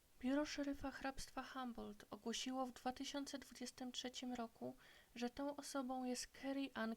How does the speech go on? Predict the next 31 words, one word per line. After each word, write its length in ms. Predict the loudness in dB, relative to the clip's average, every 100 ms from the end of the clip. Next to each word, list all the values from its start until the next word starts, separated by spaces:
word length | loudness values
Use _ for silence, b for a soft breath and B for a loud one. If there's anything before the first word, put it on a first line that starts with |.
| 0
Cummings, 560 | 2 4 4 0 -2 -8
która 280 | -4 -2 0
miała 240 | 2 0
dwadzieścia 520 | 0 -2 -2 0 -2
pięć 300 | -2 -4 0
lat, 340 | 0 0 -4 -18 -12
gdy 180 | -4
jej 180 | 0 2
rodzina 400 | 0 -2 -2 -2
ostatni 520 | -2 -2 -4 -2 -2
raz 220 | 0 0 -2
miała 240 | -2 0
z 60 | 0
nią 160 | -2
kontakt 520 | -2 -4 -4 -6 -6
w 120 | -10 -6
tysiąc 360 | -4 -2 -2
dziewięćset 420 | 0 -2 -2 -6
dziewięćdziesiątym 680 | -4 -4 -2 -2 -2 -2 -4
siódmym 400 | -4 -4 -2 -2
roku. 400 | -2 -2 -4 -8 -8 B B B B B B -6
Jak 140 | -6
poinformowało 880 | -4 -6 -2 0 2 2 2 2 2
biuro 260 | 0 0
szeryfa, 520 | -2 -4 -4 -4 -6 -8 B B B -2
badania 420 | 0 2 0 -2
genealogiczne 880 | -4 -4 -2 -2 -2 -4 -4 -2 -4
z 80 | -2
pomocą 480 | -2 -2 -2 -2
laboratorium 640 | -2 0 -2 -2 -2 0 -4
kryminalistycznego 1200 | -4 -2 0 0 -2 -2 -4 -2 0 -2 -2